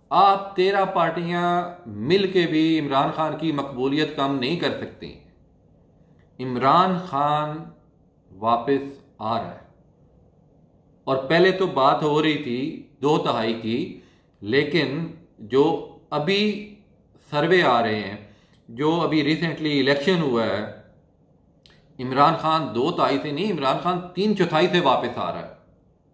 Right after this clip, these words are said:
और ये जो टोला है पीडीएम का और जो इदारे हैं, इनको सबसे बड़ी फिक्र ही ये है, सबसे बड़ी परेशानी ये है कि इमरान खान को वापस नहीं आना चाहिए।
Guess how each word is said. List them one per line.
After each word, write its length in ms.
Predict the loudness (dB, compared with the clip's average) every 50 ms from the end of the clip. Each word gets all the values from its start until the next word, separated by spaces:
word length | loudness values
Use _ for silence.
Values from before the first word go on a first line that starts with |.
| _ _ _ _ _ _ _ 2
और 160 | 4 4 6
ये 200 | 6 6 6 6
जो 120 | 6 4 2
टोला 320 | 2 0 0 2 2 2
है 180 | 2 2 0 -2
पीडीएम 400 | -2 -2 0 0 0 -2 -2 -4
का 360 | -6 -6 -8 -8 -8 -12 -18 -20 _ _ _ _ _ _ _ _ _ _ _ _ _ _ _ _ _ _ _ _ _ _ _ _ _ _ _ 2
और 600 | 4 6 6 6 4 2 0 -2 -8 -14 -20 -20 _ _ _ _ _ _ _ _ _ -6
जो 320 | -4 -4 -4 -4 -6 -14 -6 -4
इदारे 380 | -2 0 4 4 6 6 6 6
हैं, 520 | 4 2 0 -4 -8 -12 -18 -20 -20 _ _ _ _ -10
इनको 240 | -10 -8 -6 -6
सबसे 360 | -6 -4 -4 -4 -2 0 0 0
बड़ी 480 | 2 2 2 2 0 -2 -6 -10 -16 -20 -10 -8
फिक्र 280 | -8 -2 0 2 2 2
ही 60 | 2
ये 300 | 0 0 0 0 0 0
है, 140 | 0 -2 -2
सबसे 260 | -4 -4 -4 -4 -2
बड़ी 180 | -2 0 -2
परेशानी 500 | -2 -2 -4 -6 -6 -4 -4 -4 -2 -2
ये 280 | -2 -2 -2 0 0 0
है 80 | -2 -2
कि 160 | -4 -4 -4
इमरान 680 | -4 -4 -4 -4 -2 -2 0 0 0 0 -2 -4 -6
खान 360 | -8 -6 -4 -2 -2 -4 -4
को 280 | -6 -4 -4 -4 -2 0
वापस 420 | 0 -2 -2 -2 -4 -6 -6 -8 -10
नहीं 220 | -10 -8 -8 -8
आना 200 | -8 -8 -10 -10
चाहिए। 360 | -12 -14 -16 -18 -18 -20 -20